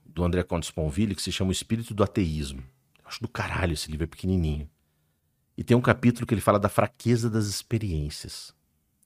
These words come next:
Ele fala que ele vai pro meio de uma mata, porque os caras mandaram ele pra lá pra sentir Jesus, e ele não sente Jesus. Tipo, eu não senti, não significa que eu, que não exista. Mas a, a experiência, ela,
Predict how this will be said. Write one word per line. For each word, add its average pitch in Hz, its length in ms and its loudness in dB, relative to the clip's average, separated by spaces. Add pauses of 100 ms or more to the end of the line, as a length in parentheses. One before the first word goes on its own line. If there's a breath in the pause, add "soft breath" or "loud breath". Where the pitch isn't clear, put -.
Ele 90 120 -2
fala 98 220 4
que - 100 -4
ele 98 60 2
vai 87 140 4
pro 87 140 -6
meio 90 120 0
de 92 80 -2
uma 78 120 0
mata, 76 600 0 (1000)
porque - 240 -2
os 98 180 2
caras 92 280 4
mandaram 87 300 4
ele 87 140 2
pra 90 160 0
lá 82 140 2
pra - 140 -4
sentir 87 300 -6
Jesus, 85 380 -2
e 110 40 2
ele 107 80 0
não 131 140 2
sente 117 440 0
Jesus. 69 560 -4 (400)
Tipo, - 260 -2
eu - 20 4
não 117 100 -2
senti, 107 640 -8 (840)
não 127 120 0
significa 131 500 -2
que - 200 -4
eu, 117 280 0
que - 120 -8
não 110 100 0
exista. 82 640 -4 (1040)
Mas 90 280 2
a, 104 140 2
a 98 80 -2
experiência, 107 520 -2
ela, 104 100 -2